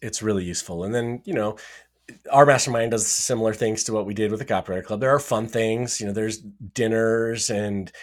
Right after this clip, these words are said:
the place that we went to this time, <laughs> there was a bowling alley at the house and a game room and, you know, swimming pool. So there were all kinds of activities that are sort of adjacent to it. But my favorite takeaways are still just the,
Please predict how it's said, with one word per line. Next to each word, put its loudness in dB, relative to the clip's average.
the -10
place 4
that 0
we -4
went 0
to -2
this 0
time, 2
<laughs> -2
there 6
was 0
a 4
bowling 2
alley 2
at -4
the -2
house 0
and -4
a -8
game -2
room -2
and, -4
you -2
know, 2
swimming -4
pool. -2
So -8
there 2
were 2
all 4
kinds -2
of -6
activities -2
that -6
are -6
sort -4
of -4
adjacent -6
to -4
it. -6
But -4
my 4
favorite -2
takeaways -4
are -6
still -2
just -8
the, -6